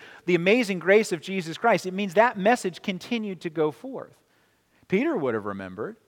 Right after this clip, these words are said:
right? We should remember. He was sitting in prison at the Feast of Passover waiting to be executed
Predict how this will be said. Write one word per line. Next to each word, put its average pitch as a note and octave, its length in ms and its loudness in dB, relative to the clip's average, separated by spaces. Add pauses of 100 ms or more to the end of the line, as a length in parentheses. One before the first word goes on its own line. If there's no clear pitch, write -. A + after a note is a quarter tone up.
(800)
right? G3+ 160 -8 (140)
We C4+ 240 6
should D3 240 -4
remember. G#2+ 640 -10 (880)
He D4 200 4
was G4+ 220 -2
sitting E3 480 0
in G#3+ 300 -4
prison C3+ 640 -2
at D#3 280 -4
the D3+ 80 -8
Feast D#3+ 320 -6
of C3 100 -8
Passover B2+ 800 -2 (380)
waiting B2+ 380 0
to A#2+ 60 -6
be A2+ 140 -4
executed G#2 560 -8